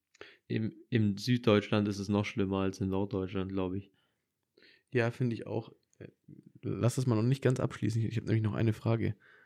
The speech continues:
Speaker 2: Was glaubst du, wo kommt es her? Also, ich habe jetzt zum Beispiel in Dänemark oder so, oder auch Schweden, Nor-, Norwegen und auch in Norddeutschland nicht dieses Gefühl, dass es so nichtsgönnerisch ist. Woher kommt es? Kriegen wir das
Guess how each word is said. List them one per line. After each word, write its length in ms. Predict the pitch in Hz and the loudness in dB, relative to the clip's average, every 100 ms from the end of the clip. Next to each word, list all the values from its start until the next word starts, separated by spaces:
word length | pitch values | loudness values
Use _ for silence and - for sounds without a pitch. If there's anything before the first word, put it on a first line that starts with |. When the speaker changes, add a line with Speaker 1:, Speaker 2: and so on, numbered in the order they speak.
| _ _ _ _ _ _ _ _ 151 | _ _ _ _ _ _ _ _ -4
Speaker 2:
Was 200 | - 107 | 2 2
glaubst 340 | - 110 - - | 6 4 4 -4
du, 60 | 104 | -4
wo 80 | |
kommt 340 | 104 - 123 - | -2 0 0 0
es 220 | 104 - | -6 0
her? 320 | 113 - 107 _ _ _ _ _ - | 0 0 -6 _ _ _ _ _ 0
Also, 380 | 110 104 95 - _ _ _ _ _ _ - | 2 4 2 -2 _ _ _ _ _ _ -6
ich 160 | 120 - | 0 4
habe 140 | 110 | 6
jetzt 140 | 107 - | 6 4
zum 100 | 110 | 4
Beispiel 360 | 107 - - - _ | 4 4 0 0 _
in 180 | - 104 | -4 2
Dänemark 560 | 95 101 135 139 143 127 | 6 8 8 8 6 6
oder 200 | 127 123 | 6 6
so, 380 | 127 131 135 _ _ _ - | 6 4 2 _ _ _ -10
oder 200 | - 98 | 0 0
auch 100 | - | 0
Schweden, 520 | - - 113 107 101 - | -2 4 4 4 -2 -4
Nor-, 280 | - 107 - | 0 2 4
Norwegen 400 | 110 110 107 113 _ - _ _ _ _ _ _ _ _ _ - | 4 6 4 0 _ -20 _ _ _ _ _ _ _ _ _ 8
und 220 | 147 139 | 10 10
auch 160 | 90 101 | 4 2
in 60 | |
Norddeutschland 720 | 82 95 107 - 123 127 - | 2 4 4 4 0 -2 -2
nicht 260 | 117 131 - | 0 0 4
dieses 240 | 120 110 | 4 4
Gefühl, 260 | 113 - 120 | 0 2 4
dass 140 | 107 | 4
es 140 | 104 - | 0 0
so 80 | |
nichtsgönnerisch 580 | 110 135 - 80 - - | 2 2 0 -2 -2 -4
ist. 120 | - | -2
Woher 220 | 101 113 110 | 4 6 6
kommt 240 | 123 131 | 4 2
es? 120 | - | -2
Kriegen 340 | - 135 127 117 | 4 4 6 6
wir 120 | 147 | 8
das 360 | 175 170 - | 8 4 -4